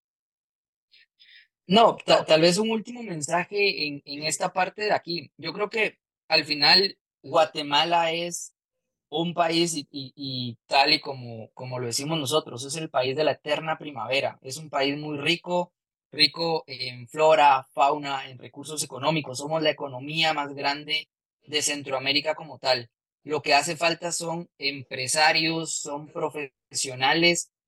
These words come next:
que sí quieran encontrar cómo lo que están haciendo tiene un impacto que pueda repercutir, alcanzar los objetivos y los logros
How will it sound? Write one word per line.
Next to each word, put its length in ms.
que 220
sí 300
quieran 600
encontrar 1000
cómo 340
lo 140
que 80
están 240
haciendo 440
tiene 220
un 80
impacto 640
que 120
pueda 260
repercutir, 920
alcanzar 460
los 220
objetivos 560
y 60
los 120
logros 540